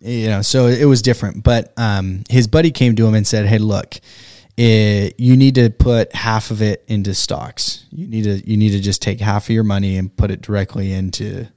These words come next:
essentially stocks and things like that." And he's like, "Dude, how am I gonna live?"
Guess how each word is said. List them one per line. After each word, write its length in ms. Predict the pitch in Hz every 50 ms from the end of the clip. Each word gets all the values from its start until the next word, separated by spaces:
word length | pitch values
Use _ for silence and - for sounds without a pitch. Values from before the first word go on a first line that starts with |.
| _ _ _ _ _ -
essentially 360 | 104 - 101 104 - - 95
stocks 560 | - - - 101 98 98 95 95 98 - -
and 140 | 117 110 104
things 200 | - - - -
like 160 | - - -
that." 300 | - - - - _ _ _ _ _ _ _ _ _ _ _ _ _ _ _ _ _ _ _ _ _
And 300 | - 113 107 101 98 101 101
he's 160 | 104 104 110
like, 280 | 110 104 101 98 98 -
"Dude, 180 | 131 131 110
how 180 | 98 92 113 123
am 120 | 131 147
I 80 | 151 139
gonna 160 | 120 117 104
live?" 540 | 101 101 117 - - - - 113 - -